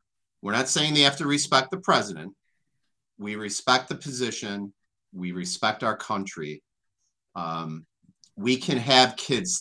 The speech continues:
think critically about any issue. But the moment I say, "I'm pro this or against that,"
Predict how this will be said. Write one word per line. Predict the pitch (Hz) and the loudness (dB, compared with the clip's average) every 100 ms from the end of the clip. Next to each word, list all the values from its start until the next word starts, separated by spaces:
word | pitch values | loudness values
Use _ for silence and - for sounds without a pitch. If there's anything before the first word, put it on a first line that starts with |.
| - | -2
think | 120 113 110 - | -2 -2 -4 -14
critically | - - 117 123 120 104 87 | -10 -2 0 0 -2 -4 -4
about | 80 87 85 - _ 131 | -2 -2 -2 -6 _ 0
any | 127 123 104 82 | 2 2 -2 -6
issue. | 78 76 - 73 65 58 _ _ _ _ _ _ | -8 -8 -10 -10 -14 -18 _ _ _ _ _ _
But | 107 92 | -6 -4
the | 101 | -2
moment | 95 101 131 165 165 | -2 2 2 2 2
I | 151 151 | 4 2
say, | 143 - 135 113 | 0 0 2 4
"I'm | 101 110 120 - | 4 2 0 -6
pro | - 123 117 | -2 0 0
this | 117 127 127 - 131 | -2 -2 -2 -8 -6
or | 95 95 95 | -4 -2 -2
against | 92 110 123 - 110 | -4 -4 -4 -4 -2
that," | 104 127 143 | 2 0 0